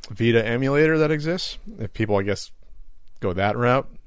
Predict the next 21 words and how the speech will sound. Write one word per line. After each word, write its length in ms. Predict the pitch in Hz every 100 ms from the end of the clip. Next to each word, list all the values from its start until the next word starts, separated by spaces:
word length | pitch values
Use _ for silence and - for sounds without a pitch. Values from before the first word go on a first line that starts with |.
| -
if 240 | 101 -
they 80 | 101
don't 140 | 98
want, 160 | 98 95
I 40 | 101
mean, 120 | 101
if 80 | 92
they 80 |
want 200 | 98 98
the 40 | 95
physical 240 | 101 95
media, 220 | 98 110
though, 120 | 98 90
of 200 | 92 -
course, 160 | 95
I'm 80 | 95
just 140 | 104
looking 180 | 107 101
at, 100 | 95
for 200 | - 92
viable 500 | 90 92 90 87 85